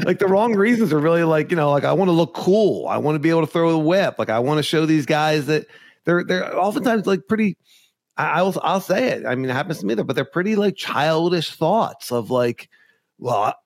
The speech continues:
you know, or, or, or the camera's on, you know, as, so, "Oh, you know, I wanna be able to do this for the camera." That's, you know, that's part of probably why I broke my face was I wanted to clear that little dub on the camera. And then when I watched the video, I was like, you can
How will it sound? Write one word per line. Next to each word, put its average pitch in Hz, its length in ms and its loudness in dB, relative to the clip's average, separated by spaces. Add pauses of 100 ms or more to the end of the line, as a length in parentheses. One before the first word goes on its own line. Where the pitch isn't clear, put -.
you 156 80 0
know, 131 140 0
or, 175 260 0
or, 160 360 0
or 175 100 2
the 165 80 -4
camera's 214 420 -2
on, 65 180 -6 (600)
you 123 80 -2
know, 123 260 -2
as, 120 300 -6
so, 127 240 -2
"Oh, 170 280 2
you 127 100 2
know, 147 180 0
I 139 140 2
wanna 143 220 0
be 143 100 2
able 143 100 2
to 135 100 -4
do 147 60 4
this 143 140 -2
for 151 100 -6
the 135 80 -4
camera." 147 520 -2
That's, 101 340 -4
you 123 40 -2
know, 113 160 0
that's 113 140 -4 (100)
part 127 220 0
of 139 160 -4
probably 139 300 0
why 143 200 2
I 139 40 2
broke 143 240 -4
my 147 100 -2
face 147 420 -4
was 98 360 -4 (320)
I - 100 -6
wanted 120 200 0
to - 80 -14
clear 123 220 0
that 123 140 2
little 127 120 0
dub 131 300 0
on 113 120 -2
the 117 60 -4
camera. 120 560 -2
And 113 160 -2
then 113 220 0
when 120 100 0
I 117 60 0
watched 131 240 0
the 117 80 -4
video, 139 260 2
I - 20 2
was 107 100 0
like, 113 100 -4
you 123 100 0 (120)
can 123 260 -2